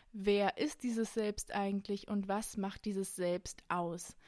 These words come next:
Je mehr ich mich also kennenlerne, je mehr ich mich entdecke, je mehr ich weiß, wer ich wirklich bin, desto leichter fällt es mir,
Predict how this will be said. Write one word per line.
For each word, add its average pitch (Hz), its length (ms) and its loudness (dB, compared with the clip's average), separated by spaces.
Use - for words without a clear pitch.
Je 220 120 4
mehr 254 340 4
ich - 400 -10
mich 240 320 2
also 208 240 0
kennenlerne, 226 800 0
je 208 240 0
mehr 214 220 2
ich 240 140 -10
mich 220 140 -2
entdecke, 208 480 -2
je 220 180 0
mehr 214 240 0
ich 214 160 -10
weiß, 240 420 -2
wer 247 140 2
ich - 160 -8
wirklich 226 380 -4
bin, 240 200 2
desto 240 240 0
leichter 220 560 2
fällt 208 320 -4
es 208 160 -4
mir, 226 320 2